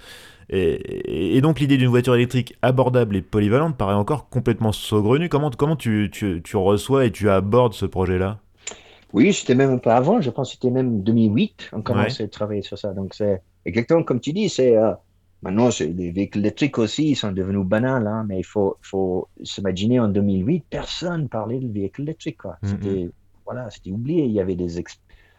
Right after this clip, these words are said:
Speaker 2: différentes expérimentations, mais c'était pas un vrai sujet, quoi.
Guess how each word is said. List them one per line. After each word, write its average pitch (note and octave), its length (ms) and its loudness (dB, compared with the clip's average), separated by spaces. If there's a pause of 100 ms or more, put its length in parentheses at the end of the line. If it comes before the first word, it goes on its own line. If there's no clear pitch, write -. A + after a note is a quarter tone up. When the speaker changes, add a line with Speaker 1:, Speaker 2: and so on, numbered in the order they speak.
(220)
Speaker 2:
différentes - 320 -12
expérimentations, E2 1000 -4
mais G#2+ 100 -2
c'était - 240 -12
pas - 140 -10
un G2 120 -6
vrai F2+ 240 -4
sujet, B2+ 360 -4
quoi. F#2+ 240 -12